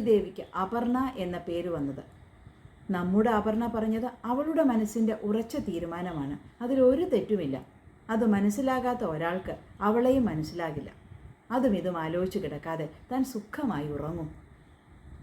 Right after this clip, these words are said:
നെറ്റിയിൽ ഒരു ഉമ്മയും തന്ന് തന്നെ മെല്ലെ കയ്യിൽ തട്ടിക്കൊണ്ടിരുന്ന രവിയേട്ടൻ ഉറക്കത്തിലാവാൻ നിമിഷങ്ങളെ എടുത്തുള്ളൂ. ശാന്തമായ ആ ഉറക്കം നോക്കിക്കിടക്കെ മനസ്സ് തനിയെ സ്വസ്ഥമാവുന്നതറിഞ്ഞു.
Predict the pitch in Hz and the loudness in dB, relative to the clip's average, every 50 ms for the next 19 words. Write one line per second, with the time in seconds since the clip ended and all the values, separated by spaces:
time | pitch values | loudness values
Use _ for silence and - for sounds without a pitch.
0 | - - - 214 208 202 202 208 214 208 196 185 - - 208 202 202 190 185 185 | -20 -6 2 4 4 4 4 2 0 0 0 0 -2 2 4 6 6 6 4 2
1 | 190 196 196 202 202 196 - 175 156 156 160 160 156 156 - - - _ 208 190 | 0 0 2 2 0 0 0 -2 -4 -4 -4 -4 -6 -10 -14 -20 -14 _ -4 -2
2 | 196 196 202 202 196 - 202 190 196 202 208 220 233 254 269 - - - - 180 | 0 2 0 0 0 -2 -2 0 4 4 4 6 6 4 2 2 0 -4 -4 -2
3 | 185 196 214 214 208 202 175 156 190 196 190 202 190 170 175 175 175 175 165 - | 4 4 4 4 2 -2 -6 -6 -8 -6 -4 -4 -4 -4 -6 -6 -8 -10 -10 -8
4 | 185 175 170 165 190 196 190 185 190 196 185 - - 175 170 180 180 - 226 214 | -6 -6 -4 -2 -2 0 0 0 -2 -4 -8 -8 -10 -8 -6 -6 -6 -4 -6 -2
5 | 208 214 185 170 165 165 170 170 156 - - - - _ 240 254 262 262 285 277 | -2 -2 -2 -2 -4 -4 -6 -8 -10 -14 -20 -20 -8 _ 2 4 6 6 6 4
6 | - 269 233 202 185 180 180 156 139 151 147 - 147 131 - - - - _ _ | 2 0 0 0 2 2 2 0 0 -2 -4 -6 -6 -6 -6 -10 -14 -20 _ _
7 | - - - - _ _ - - 247 240 233 247 254 277 277 302 285 262 233 220 | -20 -20 -20 -20 _ _ -8 -4 -2 0 2 4 4 4 4 4 2 2 2 4
8 | 214 202 185 - - 170 175 180 185 180 165 170 170 185 - - 220 202 160 156 | 2 2 0 -2 -6 -6 -4 -2 -2 -2 -2 -2 -2 -4 -4 -4 -4 -4 -2 -4
9 | 156 156 156 - 190 165 147 147 147 - 160 139 - - - - _ - - - | -6 -6 -8 -6 -6 -4 -4 -4 -6 -6 -6 -8 -8 -12 -20 -20 _ -20 -20 -16
10 | - - 175 175 175 180 180 180 - 214 208 - - - 226 226 226 240 254 269 | -12 -10 -8 -6 -4 -4 -6 -4 -6 -6 -6 -8 -4 -2 2 4 6 6 6 6
11 | 285 277 277 - 202 - - - 220 202 185 165 160 156 160 160 151 143 143 131 | 4 4 2 0 -4 -4 -4 -6 -4 -4 -4 -4 -4 -4 -4 -4 -4 -6 -8 -10
12 | 135 139 147 | -10 -12 -12